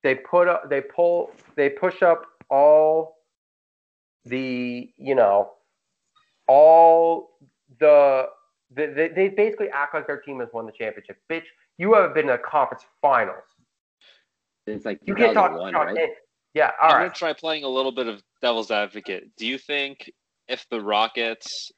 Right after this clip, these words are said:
Speaker 3: let's say there's no Fertitta, let's say they run like a normal team, do you think that, you know, Ben Simmons and a little bit extra is enough to get Harden? And we don't
Speaker 1: Yeah.
Speaker 3: have, and we're not sitting here talking about, "Oh, Fertitta's so petty," whatever.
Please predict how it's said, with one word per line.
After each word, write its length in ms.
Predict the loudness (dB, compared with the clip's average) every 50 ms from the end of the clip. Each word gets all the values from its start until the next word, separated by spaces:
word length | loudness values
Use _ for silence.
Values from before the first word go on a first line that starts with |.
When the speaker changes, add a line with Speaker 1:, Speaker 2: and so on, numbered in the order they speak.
| _ -6
Speaker 3:
let's 160 | -6 -4 -2
say 120 | -2 -2
there's 200 | -2 -2 -4 -4
no 120 | -6 -6 -6
Fertitta, 460 | -6 -8 -8 -6 -6 -4 -4 -4 -6
let's 240 | -4 -6 -6 -6 -8
say 180 | -8 -6 -6
they 120 | -4 -4 -4
run 320 | -4 -2 -2 -2 -4 -4
like 180 | -6 -6 -6 -6
a 100 | -6 -6 -8
normal 540 | -8 -6 -4 -4 -4 -4 -4 -6 -8 -8 -8 -10 -14
team, 420 | -14 -12 -12 -12 -14 -18 -20 -20 -20 -20 _ _ _ _ _ _ _ _ _ _ _
do 80 | -4 -4
you 80 | -4
think 260 | -4 -4 -6 -6 -4 -2
that, 200 | -4 -4 -4 -6 _ _ -20 -16 -10
you 140 | -6 -6 -4
know, 180 | -4 -6 -8 -10 -16 _ _ _ _ -4
Ben 200 | -4 -4 -4 -4
Simmons 680 | -8 -6 -6 -6 -6 -6 -10 -10 -12 -16 -18 -20 -20 -16 -12
and 140 | -12 -10 -10
a 40 | -8
little 260 | -6 -4 -4 -4 -4
bit 200 | -2 -4 -2 -2
extra 580 | -2 -4 -4 -6 -12 -16 -10 -8 -6 -6 -6 -6 -8
is 160 | -10 -10 -10
enough 320 | -10 -8 -6 -6 -6 -6 _ _ _
to 80 | -14 -8
get 300 | -6 -4 -4 -4 -6 -8 _ _ -20 -14 _ -4
Harden? 380 | -2 -2 -2 -4 -6 -10 -12 -14 -12 -10
And 180 | -10 -10 -8 -6
we 100 | -6 -4
don't 220 | -2 -2 -2 0
Speaker 1:
Yeah. 100 | 2 2 0
Speaker 3:
have, 80 | 0 -2
and 140 | -8 -6 -4
we're 80 | -2
not 160 | -2 -2 -4 -4
sitting 240 | -6 -8 -6 -4
here 120 | -4 -4 -4
talking 300 | -2 -4 -4 -4 -6 -8
about, 220 | -8 -6 -4 -4 -2
"Oh, 160 | -2 -4 -4 -8 -10
Fertitta's 300 | -10 -10 -10 -10 -10 -8
so 140 | -8 -8 -8
petty," 360 | -6 -4 -4 -4 -4 -6 -10
whatever. 420 | -10 -10 -8 -8 -10 -10 -14 -18